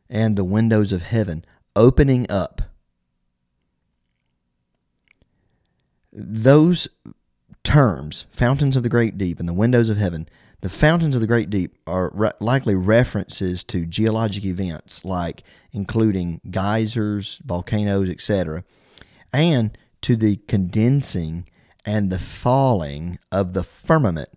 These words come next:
of Genesis one seven, the vapor canopy which surrounded the earth at that time prior to the flood. And the windows of heaven,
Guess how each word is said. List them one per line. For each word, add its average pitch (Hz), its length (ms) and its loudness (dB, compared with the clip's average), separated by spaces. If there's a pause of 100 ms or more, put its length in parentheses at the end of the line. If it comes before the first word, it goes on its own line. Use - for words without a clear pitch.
of 85 140 -8
Genesis 98 440 -2
one 101 280 -2
seven, 123 520 -4 (680)
the 87 80 -8
vapor 98 640 2 (800)
canopy 92 560 0 (220)
which - 260 -4
surrounded 110 560 -2
the 98 160 -6
earth 98 360 -4 (440)
at 95 160 -6
that - 160 -4
time 87 340 -4
prior 110 320 -4
to 98 80 -12
the 90 80 -10
flood. 87 400 -8 (1900)
And 120 500 2 (520)
the 92 80 -4
windows 110 280 2
of 90 120 -4
heaven, 120 460 0